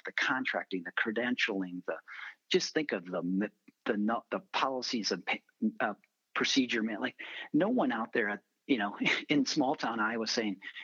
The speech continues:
"Man, what I really love about running a practice is, is every year updating my policy and procedure manual and looking at the new rules and regulations and putting all the edits in my software." <laughs> Like,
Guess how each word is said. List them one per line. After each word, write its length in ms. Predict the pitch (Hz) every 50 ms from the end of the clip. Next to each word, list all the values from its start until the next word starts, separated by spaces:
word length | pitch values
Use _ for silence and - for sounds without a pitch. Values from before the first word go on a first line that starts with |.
| - -
"Man, 280 | 135 131 113 104 101
what 120 | 120 127 113
I 60 | 104
really 360 | 104 117 143 151 143 135 120
love 280 | 117 113 117 120 110 113
about 260 | 104 104 101 98 -
running 260 | 127 107 104 101 101
a 40 | 92
practice 600 | - - 110 101 104 - - 104 95 92 - -
is, 260 | 104 98 95 90 - - - - - - - -
is 280 | - 113 104 92 - - - -
every 300 | 143 135 120 123 127 117
year 180 | 117 120 117
updating 380 | 110 101 - - 110 104 104 104
my 100 | 98 92
policy 460 | 92 - - 101 101 101 - - 107
and 100 | 95 92
procedure 840 | - 104 104 98 101 - - - - - - - 135 117 107 113 107
manual 480 | 98 95 95 95 95 98 98 95 95 95
and 100 | 95 98
looking 300 | 107 120 - 120 107 107
at 120 | 107 -
the 100 | - 120
new 200 | 104 110 120 120
rules 360 | 113 117 127 131 123 127 - 135
and 120 | 110 104
regulations 680 | 117 110 104 110 113 110 104 120 - - 117 107 - 113
and 120 | 104 101
putting 240 | - 151 139 127 123
all 160 | 117 117 120
the 140 | 117 123 110 -
edits 340 | 117 117 110 107 - -
in 120 | 123 104 107
my 140 | 104 101 92
software." 680 | - - 113 101 104 - - - 107 95 92 90 - -
<laughs> 40 |
Like, 160 | 110 113 -